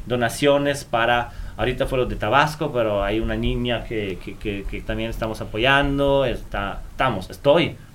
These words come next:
Mis seguidores, le digo, "Oye, aquí esta niña, eh, vamos a ayudarla, ¿no? Eh, necesita ciento mil pesos, cien mil pesos para, para febrero, ¿no?".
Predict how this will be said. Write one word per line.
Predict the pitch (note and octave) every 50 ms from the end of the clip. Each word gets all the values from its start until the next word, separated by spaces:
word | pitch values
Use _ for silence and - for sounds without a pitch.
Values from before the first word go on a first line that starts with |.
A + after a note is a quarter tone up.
| - - - - - - - - -
Mis | - B2+ C3 C3+ B2+ -
seguidores, | - C#3+ B2+ B2 B2+ B2 D3 D#3+ F#3 G3+ G#3+ G#3 - E3
le | D3 C3
digo, | C3+ C3+ B2+ B2
"Oye, | C3+ D3+ E3 E3 D3+
aquí | A#2+ A#2 A2+ - - C#3+
esta | D3 C#3+ - E3+
niña, | D#3 D3+ D3 D3 D3 C#3+ C3 A2 - - - - - -
eh, | - A#2 A2+ G#2+ G#2+ G#2 G#2 G#2
vamos | A2 A2+ A#2+ C3+ C3+
a | D3+
ayudarla, | D3 C3 A#2 A#2 A#2+ C3 D3 D#3 C#3+ A#2 G#2
¿no? | A2 B2 C#3 D3+ C#3
Eh, | A#2 A2 G#2 G#2+
necesita | G#2+ G#2 G2 G2+ G2+ G#2+ A2+ A#2 - C#3 C#3+ C#3+ C3 B2 A2+ A2 G2+ G2+ G2 G2 - - - - -
ciento | - - - A#2+ A#2+ - C#3+ C3+
mil | B2+ B2+ C3
pesos, | - - B2 A#2+ A#2+ A#2+ C3 C3+ C3
cien | - - - C3+ B2
mil | B2 C3+ C3
pesos | - C#3+ C3+ C3+ C#3 C3+
para, | - - C#3 C3+ C3 A#2+ A2+ G#2+ G2+ F#2+
para | A2 A2 G#2+
febrero, | G2+ A#2+ A2+ A2 A#2 B2 B2+ A#2 G2+ F2 F2+
¿no?". | A2+